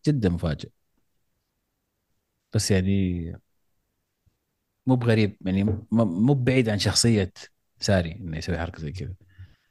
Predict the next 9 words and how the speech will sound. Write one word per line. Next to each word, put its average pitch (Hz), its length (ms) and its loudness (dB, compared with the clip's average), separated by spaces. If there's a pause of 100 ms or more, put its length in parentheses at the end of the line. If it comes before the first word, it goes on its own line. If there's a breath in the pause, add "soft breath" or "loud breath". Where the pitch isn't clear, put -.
(320 soft breath)
فلا 92 800 -4
جديد. 85 360 -6 (800 soft breath)
في 139 80 2
موضوع 160 280 6
ثاني، 127 480 4 (920)
لكن 98 320 -2
تو، 120 380 4
تو 104 300 4
يعني 90 480 0